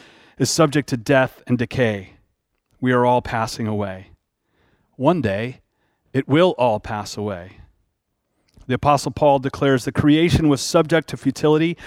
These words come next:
The whole creation has been groaning together in the pains of childbirth." But one day, creation will be freed from its bondage to sin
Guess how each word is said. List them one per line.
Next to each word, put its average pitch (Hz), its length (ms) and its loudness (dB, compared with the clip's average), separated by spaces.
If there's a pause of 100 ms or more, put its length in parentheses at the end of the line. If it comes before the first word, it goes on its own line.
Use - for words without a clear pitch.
(120)
The 135 120 0
whole 190 220 4
creation 170 540 2
has 139 160 2
been 135 180 4
groaning 156 480 2
together 135 520 0 (300)
in 127 100 0
the 127 60 4
pains 131 500 -2
of 117 200 -10
childbirth." 101 760 -8 (1080)
But 104 180 -8
one 156 220 4
day, 107 400 -4 (720)
creation 151 720 2 (640)
will 127 80 -12
be 127 100 -2
freed 139 800 2
from 127 200 2
its 113 120 -6
bondage 123 580 0
to 113 100 -8
sin 95 460 -4